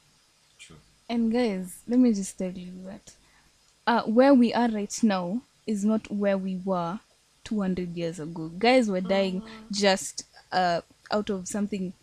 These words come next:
Speaker 2: small like dysentery, like just, just eating dirty food, and then next, the
Speaker 3: Yeah.
Speaker 2: next day you're dead,
Speaker 3: <laughs> Yeah.
Speaker 2: 'cause guys don't even, th-, there's no medicine for all this. But I can say that,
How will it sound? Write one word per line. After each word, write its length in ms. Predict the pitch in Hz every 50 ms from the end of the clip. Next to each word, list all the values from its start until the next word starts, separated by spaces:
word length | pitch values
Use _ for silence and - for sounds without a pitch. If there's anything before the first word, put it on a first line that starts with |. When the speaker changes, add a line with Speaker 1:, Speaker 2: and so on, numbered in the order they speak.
| _ _ -
Speaker 2:
small 360 | - 233 240 226 220 214 202 196
like 320 | 190 180 170 175 - - 196 180
dysentery, 640 | 185 190 - - 175 175 170 - - - - 185 - _ _ _ _ _ _ _ -
like 180 | 180 175 - 190
just, 460 | - 190 190 190 - - - - - - _ _ _ _ _ _ _ _ _ -
just 160 | 214 214 - -
eating 360 | 247 233 - 214 185 185 175 - _ _ _ _ _ _ _ - 196
dirty 320 | 185 196 190 190 - 202
food, 400 | - _ - 185 180 175 160 - _ _ _ _
and 160 | - 185 190 190
then 140 | 190 185
next, 200 | 180 175 180 - 202
the 60 | 208
Speaker 3:
Yeah. 140 | 190 196 220
Speaker 2:
next 220 | 226 233 247 - -
day 60 | 214
you're 200 | 214 208 196 202
dead, 500 | 202 196 247 247 240 196 190 185 226 247
Speaker 3:
<laughs> 20 | -
Yeah. 420 | 240 220 247 233 220 208 202 -
Speaker 2:
'cause 260 | - 277 226 247 220 214
guys 280 | 214 247 254 262 247
don't 200 | 233 247 240 233
even, 400 | 247 226 208 214 202 202 208 240 _ _ _ _ _ _ _ _ _ _ - 214
th-, 140 | 208 214 196 196 202
there's 180 | 214 214 208
no 140 | 214 240 240
medicine 640 | 247 233 208 208 208 240 254 - - 339 381 427 427 _ _ _ _ _ _ _ _
for 100 | - 202
all 160 | 214 233 233
this. 380 | 214 208 226 285 - - - - _ - _ _ _ _ _ -
But 240 | 202 214 208 208 - -
I 60 | 226
can 220 | - 247 233 233
say 160 | - - 262 254
that, 260 | 220 202 202 -